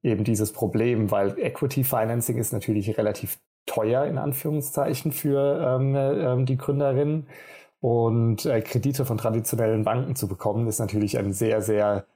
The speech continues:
ähm, ja, äh, Canvas und Prozess, äh, also es dauert oft sehr lange,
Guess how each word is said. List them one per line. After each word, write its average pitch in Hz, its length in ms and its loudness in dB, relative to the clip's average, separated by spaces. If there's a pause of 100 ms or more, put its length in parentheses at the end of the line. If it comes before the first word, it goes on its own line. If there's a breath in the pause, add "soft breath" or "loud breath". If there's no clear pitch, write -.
(200 soft breath)
ähm, 95 640 2
ja, 90 300 0 (180)
äh, 101 400 2
Canvas 110 440 -2
und 135 380 -4
Prozess, - 760 -2
äh, 143 60 -6
also 98 460 2
es 95 100 -4
dauert 101 240 0
oft 107 200 -4
sehr 104 160 2
lange, 101 380 0